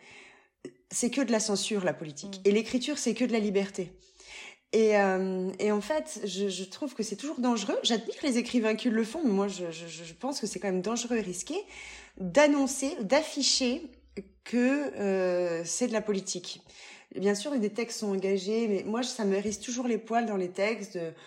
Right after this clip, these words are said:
Speaker 1: de, de voir un, qu'un écrivain affiche son parti, gauche, droite, peu importe, mais, euh, euh, non, justement, la, la, la littérature, c'est pas de case, en fait. Donc, euh, on décrit,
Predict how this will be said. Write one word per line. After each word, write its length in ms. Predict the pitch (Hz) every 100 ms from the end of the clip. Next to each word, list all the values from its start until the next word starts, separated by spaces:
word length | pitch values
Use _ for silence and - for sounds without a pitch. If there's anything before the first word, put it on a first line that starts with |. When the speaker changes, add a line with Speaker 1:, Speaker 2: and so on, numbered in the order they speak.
| - - -
Speaker 1:
de, 160 | 185 185
de 120 | 185
voir 220 | 190 214
un, 160 | 185 180
qu'un 200 | 196 185
écrivain 480 | 185 196 208 202 -
affiche 440 | 214 - 240 -
son 200 | - 208
parti, 800 | 202 196 - - - 214 226 220
gauche, 300 | 196 196 196
droite, 280 | 196 202 202
peu 80 | 202
importe, 400 | 208 269 269 226
mais, 180 | 180 170
euh, 100 | 156 - - 220 -
euh, 600 | 196 185 175 170 170 175
non, 200 | 208 330
justement, 500 | 311 240 - 269 302 330
la, 120 | 214
la, 480 | 202 202 190 185 202
la 120 | 190
littérature, 560 | 202 202 254 254 359
c'est 200 | - 202
pas 120 | 285 277
de 80 |
case, 340 | - 302 277 214
en 80 | 196
fait. 400 | 214 196 - - _ - - -
Donc, 380 | 208 226 - 214
euh, 140 | 185 -
on 100 | 202
décrit, 640 | 269 269 - - 247